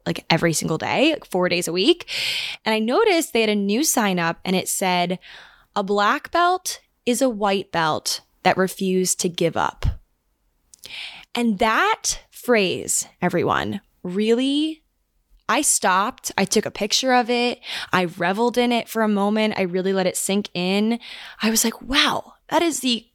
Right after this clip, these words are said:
most simple, like, cheesy little phrase." Maybe not cheesy, but it, like, could be cheesy to some people. And I was just, like, shook by it. It reached out and it grabbed me pretty much, because the person that's gotten to the end of that and gotten their black belt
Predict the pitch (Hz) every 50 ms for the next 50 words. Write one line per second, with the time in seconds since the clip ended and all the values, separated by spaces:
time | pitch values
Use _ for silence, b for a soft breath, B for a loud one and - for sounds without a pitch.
0 | _ _ _ _ _ - 247 262 269 277 285 - - - - - - - - 277
1 | 277 269 - 339 330 330 320 269 220 208 - - _ _ - - - - - 269
2 | 269 262 294 302 277 262 240 233 226 - - 220 202 202 202 208 214 240 277 269
3 | - 254 254 269 311 285 233 - - - - 180 165 - 165 175 190 190 - -
4 | 220 208 - - 311 302 330 302 - - - 185 170 180 175 170 - 208 214 196
5 | 196 175 180 175 120 196 202 - - 220 233 277 311 339 320 262 B B B B
6 | B B 233 262 247 - - 240 214 - - 202 185 - - - - - - -
7 | - - 320 339 - - - - - - 90 92 - - - 269 269 - - 311
8 | 330 320 - - - 262 233 214 - 202 180 - - 170 180 175 180 185 185 170
9 | 170 170 170 156 151 - - 180 151 160 165 135 - - - - 196 180 202 185
10 | 180 - B B B B B B B B B 220 214 - 302 311 302 302 269 220
11 | - - 214 - 214 202 185 202 - 190 214 226 226 220 185 196 180 - 180 180
12 | - 180 - 190 196 190 180 202 185 180 - - 170 165 -